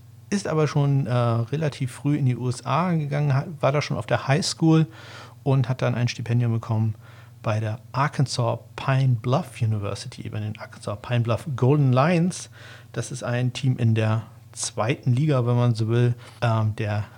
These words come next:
F C S, der Football Championship Series. Die Mannschaften, die man meistens so im deutschen Fernsehen sieht, die Alabama, die, die Clemsons, die Notre Dames, Ohio States dieser Welt,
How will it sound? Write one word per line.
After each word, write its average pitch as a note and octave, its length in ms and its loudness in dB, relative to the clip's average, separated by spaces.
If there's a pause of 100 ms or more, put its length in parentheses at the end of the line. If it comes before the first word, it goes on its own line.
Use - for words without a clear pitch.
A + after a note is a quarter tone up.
(160)
F D3+ 200 -2
C C3 260 0
S, D3+ 260 2
der B2 100 -2
Football A2+ 400 -6
Championship C#3+ 640 2
Series. A#2+ 540 0 (640)
Die A#2 140 0
Mannschaften, B2 420 0
die A#2+ 80 2
man A2+ 220 2
meistens B2 320 -2
so A#2+ 80 -6
im A#2 100 0
deutschen C#3 400 2
Fernsehen B2+ 380 2
sieht, A#2+ 280 -4
die G2+ 260 -2 (340)
Alabama, A#2+ 640 2
die, A2 200 -4
die - 140 -10
Clemsons, A#2+ 760 -2
die G#2+ 360 -4 (120)
Notre A#2 260 -2
Dames, A#2 420 0
Ohio A#2+ 300 -4
States B2 400 -8
dieser B2 240 0
Welt, A#2 240 0